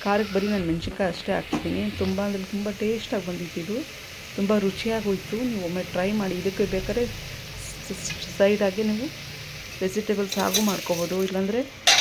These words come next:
ಒಂದು ಸಿಂಪಲಾಗಿ ಕಾಯಿ ಚಟ್ನಿ ಮಾಡ್ಕೋಬೋದು. ಏನು ಬೇಡ, ಹಂಗ್-, ಹಂಗೆ ತಿಂತೀವಿ ಅಂದ್ರೂ ತಿನ್ಬೋದು. ತುಂಬ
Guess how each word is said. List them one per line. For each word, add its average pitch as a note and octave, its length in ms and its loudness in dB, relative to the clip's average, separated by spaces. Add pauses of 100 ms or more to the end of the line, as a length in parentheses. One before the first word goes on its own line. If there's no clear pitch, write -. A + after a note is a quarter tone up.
(300)
ಒಂದು F#3+ 180 0 (160)
ಸಿಂಪಲಾಗಿ G#3 560 0
ಕಾಯಿ F#3 240 2
ಚಟ್ನಿ G3 260 2 (260)
ಮಾಡ್ಕೋಬೋದು. F3 520 0 (200)
ಏನು B3 220 2
ಬೇಡ, G3+ 220 2
ಹಂಗ್-, F#3+ 240 0
ಹಂಗೆ F#3+ 300 0
ತಿಂತೀವಿ G3 400 2
ಅಂದ್ರೂ G3 200 -2 (160)
ತಿನ್ಬೋದು. E3+ 400 2 (680)
ತುಂಬ G3+ 160 2